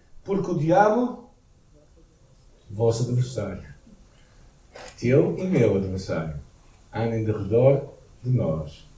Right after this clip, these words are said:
como um leão procurando quem possa tragar." E é, eu terei, trouxe este testemunho do apóstolo Paulo, quando ele falou lá, "Pois bem quisemos uma e outra vez ir ter convosco", dizia lá a igreja em Tessalónica,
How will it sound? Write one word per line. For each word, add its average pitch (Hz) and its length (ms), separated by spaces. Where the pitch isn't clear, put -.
como 120 260
um 127 40
leão 92 360
procurando 82 560
quem 78 140
possa 71 300
tragar." - 340
E 190 180
é, 156 260
eu 151 260
terei, 143 360
trouxe 139 360
este 131 140
testemunho 131 340
do 123 80
apóstolo 123 500
Paulo, 123 360
quando 120 240
ele 113 120
falou 120 440
lá, 113 300
"Pois 165 260
bem 175 240
quisemos 147 560
uma 180 160
e 175 60
outra 139 240
vez 131 300
ir 113 100
ter 135 160
convosco", 123 600
dizia 123 320
lá 123 80
a 120 60
igreja 120 240
em 117 40
Tessalónica, 117 880